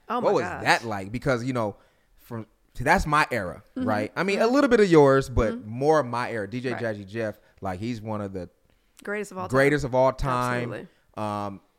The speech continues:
Speaker 2: for music, D J and just anything music.
Speaker 1: Yes.
Speaker 2: So what was that like,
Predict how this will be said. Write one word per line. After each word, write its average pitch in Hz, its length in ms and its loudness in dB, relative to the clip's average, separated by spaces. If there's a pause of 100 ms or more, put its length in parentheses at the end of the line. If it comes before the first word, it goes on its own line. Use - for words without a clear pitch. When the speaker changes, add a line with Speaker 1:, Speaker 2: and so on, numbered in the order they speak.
(180)
Speaker 2:
for - 180 -10
music, 123 600 -2
D 117 200 -4
J 113 340 -6
and 107 200 -10 (140)
just 107 380 -12
anything 135 420 -4
music. 92 440 -12
Speaker 1:
Yes. 165 240 -18
Speaker 2:
So 135 100 -2
what 190 140 0
was 196 100 0
that 165 200 0
like, 127 340 0